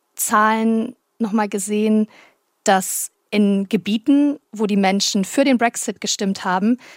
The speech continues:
tatsächlich die jetzt mehr Einwanderer, mehr, das heißt dann non-U-K-Workers, also nicht britische Arbeitskräfte sehen.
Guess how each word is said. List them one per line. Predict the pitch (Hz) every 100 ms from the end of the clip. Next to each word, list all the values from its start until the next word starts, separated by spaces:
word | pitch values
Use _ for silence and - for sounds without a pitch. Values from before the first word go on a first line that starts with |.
| _
tatsächlich | - 196 220 220 247 -
die | 226
jetzt | 214 208 - - -
mehr | 214 220 233 -
Einwanderer, | 208 226 202 196 196 190 190 190 - - _ _ -
mehr, | 208 208 214 196 - _
das | 214 -
heißt | 214 202
dann | 202
non-U-K-Workers, | 196 190 220 214 - 214 208 190 185 180 180 -
also | 185 185
nicht | 208 214 -
britische | 202 202 196 - 190 185
Arbeitskräfte | 180 190 190 - - 180 - 175 170 _ - - _ _ -
sehen. | 180 180 160 214